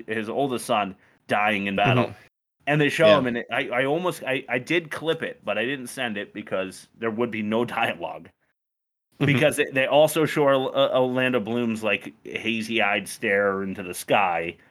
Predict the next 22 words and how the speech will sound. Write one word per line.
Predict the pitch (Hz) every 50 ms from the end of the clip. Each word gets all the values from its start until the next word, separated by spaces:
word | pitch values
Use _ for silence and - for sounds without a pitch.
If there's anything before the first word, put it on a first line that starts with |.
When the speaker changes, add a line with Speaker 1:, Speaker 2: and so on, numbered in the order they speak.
| _ _ _ _ -
Speaker 1:
uh, | 104 104 101 98
as | 101 107 104 107
his | 120 117 101 107
reaction | 104 98 95 92 92 90 - 113 90 87 123 - - - _ -
Speaker 2:
<laughs> | - - - - - -
Speaker 1:
<laughs> | - - _ _
to, | - 170 143 131 127 120 - 110
to | 107 139 120
Hector's | 123 123 110 - 110 - -
death. | - 170 156 139 113 - -
Speaker 2:
Yeah. | - - _ _ _ _ _
Speaker 1:
But | - 160 147 135 - - - - - - - - - -
Priam | - - 190 180 202 208 175 165
goes, | 160 160 151 143 - -
<laughs> | _ _ _ _ _ _ _ _ _ _ _ _ _ _ _ _ _ _ _ _ _ _ _ _ _ _ _ _ _ _ _ _ _ _ _ _ _ _ _ _ -
it's, | 196 156 - - - _ - - 151 - - - - - - -
like, | - -
the | - - 277 247 180 -
most | 254 262 - 143 -
Speaker 2:
<laughs> | - - 127 123 -
Speaker 1:
dramatic, | 202 - - - 165 170 170 180 190 -
ridiculous. | 135 120 120 - - - 147 - 156 170 160 -